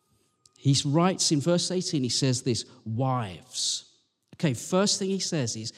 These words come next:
he addresses wives. No one addresses wives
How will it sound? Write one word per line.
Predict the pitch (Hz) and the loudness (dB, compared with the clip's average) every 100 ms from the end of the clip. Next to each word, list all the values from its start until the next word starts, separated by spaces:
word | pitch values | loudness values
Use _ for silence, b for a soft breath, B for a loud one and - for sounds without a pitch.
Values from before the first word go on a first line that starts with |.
| B B | B B
he | 139 | 0
addresses | 135 127 160 170 - 113 117 - B B - | 0 0 -4 -2 -2 -2 -2 -4 B B -4
wives. | 120 110 98 - - - - - b b b _ | -2 -2 -6 -10 -6 -4 -4 -6 b b b _
No | 123 135 156 165 165 | -4 -2 0 2 2
one | 143 107 104 113 127 b b b _ _ - | 2 -2 -8 -12 -14 b b b _ _ -6
addresses | 127 - 120 - - 123 117 - - _ _ _ _ | -4 -4 -2 0 0 -2 -2 -2 -4 _ _ _ _
wives | 120 87 80 - - - - - | -10 -10 -10 -14 -8 -4 -4 -6